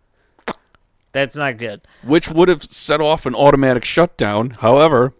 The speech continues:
Speaker 2: this feature was circumvented, forcing the personnel to, in, like, have entirely, it, they were completely under control of this, but it was all manual, so they had to do it all themselves.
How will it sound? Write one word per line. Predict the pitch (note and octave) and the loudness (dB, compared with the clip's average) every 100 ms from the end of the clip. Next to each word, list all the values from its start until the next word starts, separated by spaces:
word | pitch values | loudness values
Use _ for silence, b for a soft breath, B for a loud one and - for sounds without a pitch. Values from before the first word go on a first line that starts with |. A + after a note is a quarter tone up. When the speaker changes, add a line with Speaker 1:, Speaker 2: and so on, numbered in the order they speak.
| - | -6
Speaker 2:
this | D3+ | -6
feature | - C3+ A#2+ C3 | -4 -8 -4 -4
was | C3+ - | -4 -6
circumvented, | - F3+ D#3 A2+ A2 A2 C#3 C3 - | -4 -4 -4 -6 -6 -4 -6 -10 -12
forcing | C#3 C#3 - B2+ | -2 -2 -2 -6
the | |
personnel | A2+ C#3 C3 A#2 C3+ C#3+ B2+ | -4 -4 -4 -6 -4 -4 -6
to, | - A#2+ G#2+ | -6 -6 -6
in, | B2 A2 _ - | -10 -10 _ -14
like, | A#2+ A2+ | -12 -10
have | B2 A#2+ | -8 -8
entirely, | A#2 - - C3 C3+ C3 C3 B2 A2+ b b b b b b | -8 -8 -4 -2 -2 -2 -4 -6 -10 b b b b b b
it, | C#3+ C#3+ | -6 0
they | D3+ | 2
were | D3+ | 2
completely | D3+ C3 D#3 C#3+ | -2 0 0 2
under | C3 B2 | -2 -2
control | A#2 - A#2 F#2+ - _ _ _ _ _ _ _ - | -6 -2 -4 -4 -10 _ _ _ _ _ _ _ -8
of | A#2 | -4
this, | A2 G2+ - - - _ _ _ _ _ _ _ | -4 -6 -10 -14 -18 _ _ _ _ _ _ _
but | - C3 B2 | -8 -2 0
it | A#2+ | 0
was | A2+ | -2
all | - B2 A#2+ | -2 0 0
manual, | A2+ A#2+ A#2 G2 | 0 -2 -2 -6
so | G#2 A2+ | -10 -2
they | A2+ | -2
had | A#2 A#2 | 0 -2
to | A2+ A2 | -4 -8
do | G2+ - A2+ A#2 B2+ B2 | -12 -20 -20 -6 -2 -2
it | |
all | E2+ A2 A2+ G#2+ | -2 -4 -4 -8
themselves. | G#2+ G#2 B2 G#2+ - | -12 -6 -4 -4 -6